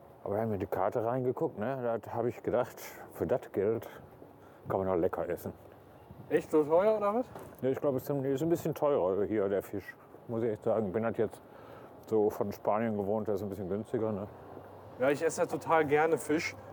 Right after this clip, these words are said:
Speaker 2: aber nicht bevor ich geballert hab. Fisch ist eher so was, weißt du, für Sonntagmittag, wenn, wenn, aber nicht, wenn wir jetzt gleich scheppern, dann musst du was mit mir
Speaker 1: Wer
Speaker 2: Fettgehalt
Speaker 1: scheppern
Speaker 2: einfach.
Speaker 1: muss, Fett rein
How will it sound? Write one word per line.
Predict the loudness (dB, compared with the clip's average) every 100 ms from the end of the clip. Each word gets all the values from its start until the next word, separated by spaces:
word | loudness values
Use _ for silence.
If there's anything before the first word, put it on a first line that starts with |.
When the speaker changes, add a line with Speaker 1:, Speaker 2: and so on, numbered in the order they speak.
| -12 2
Speaker 2:
aber | 4 8 8 6 2
nicht | -2 -2
bevor | -2 4 4
ich | 4
geballert | 0 6 8 8 6
hab. | 2 0
Fisch | -2 -2
ist | -2 2
eher | 4 4
so | 6
was, | 6 8
weißt | 6 4
du, | 0
für | 2
Sonntagmittag, | 6 6 6 2 2 2 4
wenn, | 2 2 -10 -14 -14 -14 -12 4
wenn, | 6
aber | 10 8
nicht, | 8 6
wenn | 8
wir | 8
jetzt | 6
gleich | 2 0
scheppern, | 2 2 2
dann | 2
musst | 0 0
du |
was | 2 2
mit | 0
mir | -4 -4 -6 -16 -18 -12
Speaker 1:
Wer | -2 2 4
Speaker 2:
Fettgehalt | 4 2 2 2
Speaker 1:
scheppern | 4 4 2
Speaker 2:
einfach. | 2 0
Speaker 1:
muss, | 0
Fett | -4 -8 -8 -6
rein | -6 -6 -8